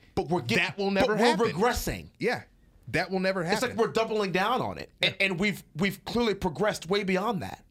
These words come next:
Speaker 2: Yeah. I would hope, and as we talked earlier in, in the series about Juneteenth, I would hope that Juneteenth in twenty years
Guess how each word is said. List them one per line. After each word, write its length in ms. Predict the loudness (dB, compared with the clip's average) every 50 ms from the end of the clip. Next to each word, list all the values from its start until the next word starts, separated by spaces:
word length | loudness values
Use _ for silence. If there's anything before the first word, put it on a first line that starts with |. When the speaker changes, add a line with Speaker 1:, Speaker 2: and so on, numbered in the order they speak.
| _ -14
Speaker 2:
Yeah. 120 | -12 -12 -14 -16 -20 -20 -20 -20 -20 -20 -20 -20 -20 _ _ -20 -20 -20 -20 -20 -20 -20 -20 -20 _ _ _ _ _ _ _ _ _ _ -20 _ _ -4
I 180 | -2 0 0
would 180 | 0 -2 -4 -4
hope, 440 | -4 -4 -2 -2 -2 -4 -8 -12 -20 _ _ _ _ _ _ _ _ _ -16 -8 -4
and 140 | -2 0
as 180 | 0 -2 -2 -2
we 140 | -2 -4 -4
talked 520 | -2 -2 -2 -2 -2 -2 -6 -14 -20 -20 -20 -20 _ -20 _ -20 -20 -20 -20 -20 -20 -20 _ _ -20 _ _ _ _ _ -6
earlier 540 | -2 -2 0 0 0 -2 -2 -2 -4 -4 -6
in, 280 | -8 -8 -6 -6 -6 -4
in 200 | -4 -4 -2 -2
the 60 | -4 -4
series 680 | -4 -4 -2 -2 0 0 -2 -4 -4 -6 -10 -16 -20 -20 _ _ _ _ _ _ -20 _ _ _ _ _ _ -8 -8
about 400 | -4 -4 -2 -2 -2 -4 -6 -6
Juneteenth, 680 | -4 -2 -2 -2 -2 -4 -4 -6 -4 -6 -6 -10 -14 -20 _ _ _ _ _ _ _ _ _ _ _ -20 _ _ _ _ _ _ _ _ _ _ _ _ _ -20 _ _ _ _ -4
I 100 | -4 -2
would 160 | -2 -4 -4
hope 280 | -4 -4 -4 -4 -4 -6
that 160 | -6 -6 -6
Juneteenth 680 | -4 -4 -2 -2 -2 -4 -4 -6 -4 -4 -4 -6 -10 -12 -18 -20 -20 -20 -20 _ _ -12
in 340 | -8 -8 -6 -6 -6 -8 -10 _ _ -12
twenty 280 | -8 -6 -4 -4 -4
years 580 | -4 -4 -2 -2 -2 -4 -4 -6 -10 -12 -16